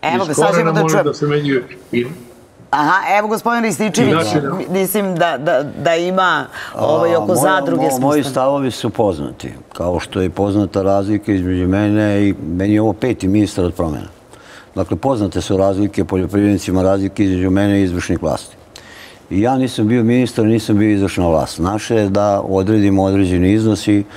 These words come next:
Speaker 3: ja moram priznati da predsjednik Republike uvek kad, e, napravimo rupu u agrarnom budžetu, uvek to nadoknađivao. Od šest do dvanaest milijardi.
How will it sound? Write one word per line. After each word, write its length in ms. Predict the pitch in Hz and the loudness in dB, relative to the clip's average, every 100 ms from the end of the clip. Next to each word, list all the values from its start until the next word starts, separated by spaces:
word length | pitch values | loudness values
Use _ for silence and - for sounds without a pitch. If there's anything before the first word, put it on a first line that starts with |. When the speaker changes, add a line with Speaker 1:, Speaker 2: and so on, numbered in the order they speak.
| - - - - | -18 -18 -12 -2
Speaker 3:
ja 120 | 117 | 0
moram 180 | 147 135 | 0 2
priznati 400 | 147 143 139 123 | 0 0 0 0
da 100 | 120 | 0
predsjednik 460 | 123 117 123 107 | -2 0 0 2
Republike 580 | 110 104 113 123 117 113 | 0 0 2 2 2 0
uvek 300 | 127 120 107 | 2 2 0
kad, 360 | - 98 95 92 | 0 0 0 2
e, 260 | 98 95 87 - - - | 2 2 0 -10 -20 -6
napravimo 460 | 101 110 131 113 104 | -4 -2 0 2 2
rupu 280 | 127 101 104 | 0 0 0
u 40 | |
agrarnom 340 | 110 107 104 | 2 0 0
budžetu, 420 | 92 90 113 110 101 | -2 0 0 0 0
uvek 200 | 104 95 | 0 0
to 140 | 104 | -2
nadoknađivao. 760 | 98 90 92 87 80 82 76 60 | 0 -2 0 0 2 2 2 0
Od 200 | 78 85 | -2 -4
šest 300 | - 139 113 | -2 -2 0
do 80 | |
dvanaest 380 | 104 107 113 - | 0 0 -2 -2
milijardi. 460 | 92 87 76 - | 0 2 0 -2